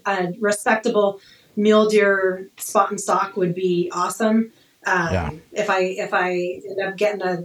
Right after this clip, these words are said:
Speaker 1: a little guy, that would fill the freezer too. But, you know, a, a nice mule deer, um, spot and stalk would be, um, a real, um, accomplishment, I feel like. And, um,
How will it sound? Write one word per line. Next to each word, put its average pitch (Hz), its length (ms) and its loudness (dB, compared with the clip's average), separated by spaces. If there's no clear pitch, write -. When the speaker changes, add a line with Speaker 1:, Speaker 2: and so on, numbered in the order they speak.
Speaker 1:
a 170 300 -2
little 196 240 -2
guy, 190 340 -2
that 180 300 -4
would 180 140 -8
fill 185 160 -2
the 175 80 -6
freezer 175 360 -2
too. 190 380 -2
But, 170 280 -4
you 202 100 -8
know, 185 160 -2
a, 185 320 -6
a 202 40 -6
nice 190 380 -6
mule 202 280 -2
deer, 190 440 -6
um, 170 280 -4
spot 196 280 -2
and 190 100 -8
stalk 185 400 -2
would 180 160 -4
be, 170 520 0
um, 160 580 -12
a 180 140 -2
real, 170 480 -2
um, 160 500 -14
accomplishment, 196 760 -4
I 196 140 -4
feel 190 200 -2
like. 190 320 -6
And, 175 360 -4
um, 160 420 -12